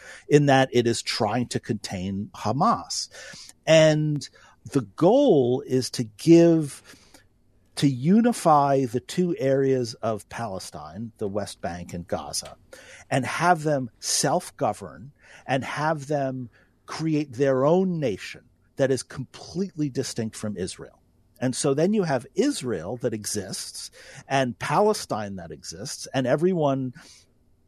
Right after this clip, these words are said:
in theory then goes about their business. And a two-state solution,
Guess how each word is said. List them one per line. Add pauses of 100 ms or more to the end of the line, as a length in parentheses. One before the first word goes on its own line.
(380)
in
theory
then
goes
about
their
business. (440)
And
a
two-state
solution,